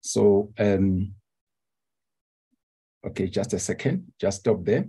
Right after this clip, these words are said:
Uh, as you can see, agenda number three is consideration of recommendations on the twenty twenty-three appropriation bill by the, <clears throat> by the P C on, on, on, on, on, on tourism, <clears throat> and then,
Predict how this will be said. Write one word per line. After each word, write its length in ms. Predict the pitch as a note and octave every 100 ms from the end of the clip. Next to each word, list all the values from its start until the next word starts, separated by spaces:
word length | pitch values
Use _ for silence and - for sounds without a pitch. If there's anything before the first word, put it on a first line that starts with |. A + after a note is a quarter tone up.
| _ _ _ -
Uh, 40 | F#2+
as 320 | - G#2+ F#2+
you 80 | A2+
can 220 | C3 G#2+
see, 200 | C3 B2+
agenda 440 | G#2 A2+ A#2 G2 A#2
number 340 | A#2 G#2+ F#2 -
three 320 | D3 E3 F#3 _ _ _ _ -
is 140 | F#2+
consideration 680 | - A2 - G#2 A#2 B2+ B2
of 160 | A2+ -
recommendations 840 | F#2+ F#2 G#2+ G#2 F2+ G2+ A2 A2+ G#2
on 100 | G#2
the 80 | -
twenty 300 | - A2 G#2
twenty-three 440 | - G#2+ G#2 G#2+
appropriation 680 | G2 G#2 G#3 G#2 - G#2 - -
bill 240 | G2 F#2+ F#2
by 140 | - E2+
the, 220 | F2 G2
<clears throat> 300 | G#3+ - A3+ - _ _ _ _ _ -
by 80 |
the 120 | F#2+ F2+
P 140 | A#2
C 200 | A2 G#2+
on, 140 | G#2 G#2
on, 220 | G#2+ G2 -
on, 240 | G#2 F#2+
on, 200 | G2+ G2+ G2
on, 200 | G2 G#2
on 160 | G2+ F#2+
tourism, 560 | - G#2+ G#2 F2 E2+ -
<clears throat> 60 | -
and 440 | A2+ - F#2+ F2+
then, 320 | E2+ G2 F#2+